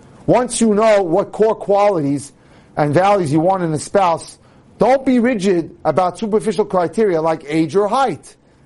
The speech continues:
These are just superficial. Be open to meeting people with the qualities you're looking for who may be a little taller or a little shorter, a little older or a little younger. Allow yourself the opportunity to see if there's a connection and be honest about whether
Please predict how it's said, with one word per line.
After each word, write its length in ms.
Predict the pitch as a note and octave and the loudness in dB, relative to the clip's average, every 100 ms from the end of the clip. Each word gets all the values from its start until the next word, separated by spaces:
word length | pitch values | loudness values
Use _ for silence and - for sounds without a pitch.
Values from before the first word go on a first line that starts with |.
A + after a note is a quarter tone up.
| _ | _
These 160 | G3 | -2
are 60 | G#3+ | 0
just 240 | F3 G3+ | 0 -2
superficial. 800 | - A3 A#3 - D4+ - F#3+ A2 - _ _ - - - - - | -4 -4 -4 -2 -2 0 -2 -2 -12 _ _ -20 -20 -20 -20 -2
Be 140 | E3 | 2
open 320 | F#3+ A#3 B3 A3 | 2 2 2 0
to 100 | G#3 | 2
meeting 280 | A3 G#3 | 2 0
people 380 | F#3+ A#3+ B3 B3+ | 0 0 2 2
with 100 | G3 | 0
the 80 | F#3 | -4
qualities 540 | - G3 A3 A#3 A#3 | -2 0 2 0 -2
you're 100 | D#3+ | -2
looking 320 | E3+ G#3+ G#3+ A3 | -2 -2 -4 -4
for 320 | - A3+ A3+ | 0 0 0
who 100 | F#3 | -2
may 140 | F3+ | -2
be 120 | F#3 | 0
a 60 | E3 | 0
little 240 | D#3+ B3 | 2 0
taller 520 | B3+ A#3+ A#3+ G#3 F3+ - _ _ | -2 0 2 2 -2 -4 _ _
or 80 | G#3 | -2
a 60 | |
little 260 | G3 G#3 B3 | 0 -2 -4
shorter, 540 | - D4+ D#4 A#3 A#2+ - _ _ | -2 2 2 2 -4 -14 _ _
a 60 | D#3+ | -2
little 240 | E3 D#3+ | -2 0
older 460 | D#3 F#3 G3 F#3 C4 C4 | 0 0 2 2 2 0
or 120 | F3+ | -4
a 60 | |
little 240 | D#3 F3 B3 | -2 -2 -2
younger. 560 | C4+ D#4 D#4+ A3 C#3+ - _ _ - | -2 -2 -2 -4 -4 -12 _ _ -4
Allow 300 | D#3+ G#3+ C4+ | 0 0 0
yourself 440 | B3+ - B3 A#3+ | -2 -2 -2 0
the 80 | G3 | -2
opportunity 880 | F#3 F3+ F3 C4 D4+ G#3+ E3+ F#3 - _ - - | -2 -4 -6 -2 0 0 -2 -4 -12 _ -20 -4
to 100 | F#3+ | -4
see 220 | - B3+ | 0 -2
if 100 | A#3+ | 0
there's 160 | F3+ | -2
a 60 | D#3 | -2
connection 580 | - F3 E3 - F#3 G3 | -2 -2 -2 -4 -6 -4
and 120 | D#3+ | -4
be 80 | C#3+ | 0
honest 460 | E3+ G#3+ C#4 B3 - | 0 0 -2 -2 -2
about 240 | F3 F3 | -2 0
whether 400 | F#3 A3+ E3+ D#3+ | 0 0 0 -2